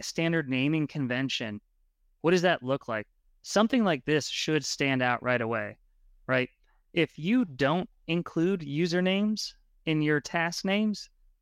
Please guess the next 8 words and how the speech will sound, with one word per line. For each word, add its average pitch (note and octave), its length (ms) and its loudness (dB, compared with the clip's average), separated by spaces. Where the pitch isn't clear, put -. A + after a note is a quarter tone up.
then C#3+ 400 0
you D#3+ 180 2
may E3 220 4
be E3+ 180 2
able D#3+ 160 2
to C#3+ 100 -6
catch - 420 -6
this. - 300 -16